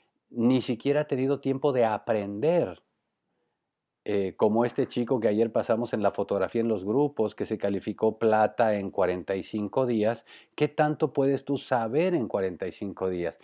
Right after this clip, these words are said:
¿Qué tanta capacidad puedes llevar a haber acumulado en cuarenta y cinco días? Sin embargo, tu nivel de confianza es tan alto que este muchacho consigue resultados en cuarenta y cinco días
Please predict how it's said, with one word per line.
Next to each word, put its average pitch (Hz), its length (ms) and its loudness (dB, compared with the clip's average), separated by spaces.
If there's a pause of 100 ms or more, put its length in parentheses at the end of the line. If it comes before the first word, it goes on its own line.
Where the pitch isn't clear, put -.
(200)
¿Qué 127 80 0
tanta 139 400 -2
capacidad 110 1120 -4
puedes 107 200 2
llevar 107 280 0
a - 20 0
haber 104 160 0
acumulado 101 460 -2
en 101 80 -8
cuarenta 98 340 -2
y 95 60 -6
cinco 113 360 -2
días? 110 360 0 (240)
Sin 107 200 -4
embargo, 107 420 0
tu 101 180 -4
nivel 98 360 -2
de 117 180 -6
confianza 101 1400 -4 (500)
es 98 180 -6
tan 147 220 0
alto 123 500 0 (720)
que 104 220 2
este 110 180 -2
muchacho 131 580 -2
consigue 107 460 2
resultados 104 600 0
en 90 100 -4
cuarenta 87 400 -2
y 85 40 -6
cinco 98 380 -4
días 123 480 -2